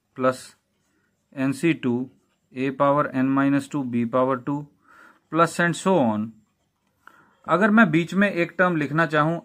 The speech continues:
एनसीआर ए पावर एन माइनस आर बी पावर आर, तो मैं लिख सकता हूं। वन, टू, थ्री, फोर करते करते ये आर पहुंच गए हम, और उसके बाद लास्ट में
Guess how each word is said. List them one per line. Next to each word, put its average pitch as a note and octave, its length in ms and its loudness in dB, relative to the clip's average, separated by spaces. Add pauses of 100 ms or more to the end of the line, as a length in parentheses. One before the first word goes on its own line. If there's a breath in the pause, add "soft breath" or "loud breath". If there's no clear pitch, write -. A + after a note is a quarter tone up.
(120)
एनसीआर D3 1000 0 (1400)
ए D#3 200 0
पावर D#3+ 480 4
एन E3 200 2
माइनस C#3+ 480 2
आर B2 420 4 (640)
बी C#3+ 460 0
पावर C3 500 2
आर, A2+ 320 2 (240)
तो B2 60 -8
मैं B2+ 100 0
लिख B2+ 140 0
सकता E3 300 -4
हूं। F3+ 140 -2 (640 soft breath)
वन, C#3 200 4
टू, D#3 200 0
थ्री, D3+ 220 -2
फोर D3+ 220 -2
करते C#3+ 280 0
करते D3 300 -2
ये E3 120 2
आर E3 280 4
पहुंच E3+ 260 -4
गए F3+ 180 0
हम, E3+ 220 -4 (540 soft breath)
और D3 180 2
उसके F3+ 280 0
बाद D3+ 360 4 (320)
लास्ट D3+ 420 2
में C#3+ 380 0